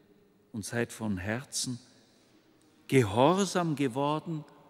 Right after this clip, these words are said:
gegenüber dem Typos der Lehre, in den hinein ihr übergeben worden seid." So wörtlich übersetzt eine etwas seltsame,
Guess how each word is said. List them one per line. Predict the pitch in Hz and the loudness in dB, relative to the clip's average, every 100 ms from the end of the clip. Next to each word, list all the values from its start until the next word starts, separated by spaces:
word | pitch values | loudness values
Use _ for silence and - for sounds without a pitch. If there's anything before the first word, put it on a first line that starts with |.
| - _ _ _ _ _ _ _ - | -20 _ _ _ _ _ _ _ -2
gegenüber | 131 127 143 - 151 147 143 135 - - - - - | -2 0 -4 -4 -4 0 0 0 -6 -20 -20 -20 -2
dem | 123 110 - - - - | 0 0 -4 -16 -20 -8
Typos | 196 202 - 143 131 - - | -6 -6 -6 -8 -6 -10 -6
der | 120 | -4
Lehre, | 110 117 113 110 95 92 - - - - - - _ _ _ _ - | 2 6 6 6 4 -2 -4 -18 -20 -20 -20 -20 _ _ _ _ 0
in | 165 175 147 | 4 4 6
den | 151 190 208 | 6 6 6
hinein | 156 156 143 127 147 165 | 4 2 2 2 2 0
ihr | 165 156 156 | 0 0 0
übergeben | 135 135 127 127 123 117 | 0 -2 0 0 2 2
worden | 104 101 110 | 2 2 0
seid." | 95 98 78 - - - - _ _ _ _ - - - - | -2 -2 -6 -10 -20 -20 -20 _ _ _ _ -20 -20 -20 -12
So | - 110 90 | -8 -4 0
wörtlich | 127 127 123 104 | 0 0 -10 -8
übersetzt | 120 113 - 139 - 123 | -8 -6 -6 -6 -6 -8
eine | 123 123 | -6 -8
etwas | - 117 - | -10 -12 -8
seltsame, | 156 185 - 120 113 | -8 -10 -10 -10 -10